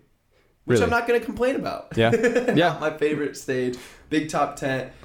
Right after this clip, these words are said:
Speaker 1: uh, really tough on the old ears.
Speaker 2: It really is.
Speaker 1: Gotta
Speaker 2: Um,
Speaker 1: bring those protections.
Speaker 2: Yeah, indeed. Uh, and then, yeah, I have Hippie Sabotage at Ranch Arena, which is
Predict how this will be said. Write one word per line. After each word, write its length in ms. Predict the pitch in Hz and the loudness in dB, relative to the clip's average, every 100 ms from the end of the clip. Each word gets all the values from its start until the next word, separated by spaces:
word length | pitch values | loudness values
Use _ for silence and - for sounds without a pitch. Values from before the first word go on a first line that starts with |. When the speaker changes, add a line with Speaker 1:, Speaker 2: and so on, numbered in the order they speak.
| - - | -16 -4
Speaker 1:
uh, 300 | 117 110 110 | 0 0 0
really 300 | 127 127 123 | 0 0 -2
tough 320 | - 123 - | -4 -4 -4
on 160 | 120 113 | -6 -6
the 120 | 113 | -6
old 280 | 110 110 107 | -2 -2 -2
ears. 420 | 107 104 95 92 | -4 -6 -6 0
Speaker 2:
It 60 | 110 | 2
really 300 | 107 98 92 | 4 4 4
is. 200 | 92 95 - - - - | 2 0 -8 -20 -12 0
Speaker 1:
Gotta 440 | 117 107 107 107 107 | 2 4 4 4 2
Speaker 2:
Um, 60 | |
Speaker 1:
bring 160 | 123 120 | 0 -2
those 180 | 117 113 | -4 -6
protections. 760 | - - 107 - 104 101 - - - | -10 -12 -10 -10 -14 -16 -16 -20 -12
Speaker 2:
Yeah, 280 | - 85 90 98 | -2 0 0 -2
indeed. 440 | 101 95 92 92 - - - - - - | 0 2 0 -2 -8 -20 -20 -20 -18 -2
Uh, 260 | 98 101 95 | 2 4 4
and 80 | 131 | 4
then, 80 | 127 | 4
yeah, 140 | 98 | 2
I 40 | |
have 140 | 98 98 | 2 0
Hippie 240 | 113 - | -2 -2
Sabotage 540 | - 143 135 143 139 120 | 2 2 4 4 4 2
at 100 | - | 0
Ranch 300 | 104 101 95 | 0 0 -2
Arena, 500 | 95 139 139 139 131 | 2 4 4 4 4
which 260 | 107 - | 2 0
is 520 | 101 98 98 98 - | 0 2 0 -2 -8